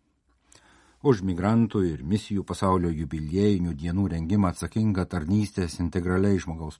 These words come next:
pažangai dikasterija popiežiaus paskyros Eta Pontifex žinute palydinčioje notoje pažymėjo,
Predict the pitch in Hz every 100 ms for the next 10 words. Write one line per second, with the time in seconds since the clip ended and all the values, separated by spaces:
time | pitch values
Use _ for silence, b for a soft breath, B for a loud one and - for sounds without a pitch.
0 | - 104 101 101 90 92 85 90 87 -
1 | 98 87 85 85 - 90 87 85 80 78
2 | 90 85 - 90 92 90 - - 127 120
3 | - 117 - 104 101 92 92 98 92 98
4 | 90 - 95 78 71 87 80 - 71 85
5 | 113 113 110 104 107 107 101 87 76 78
6 | 78 80 78 - 92 110 104 92 87 82
7 | 85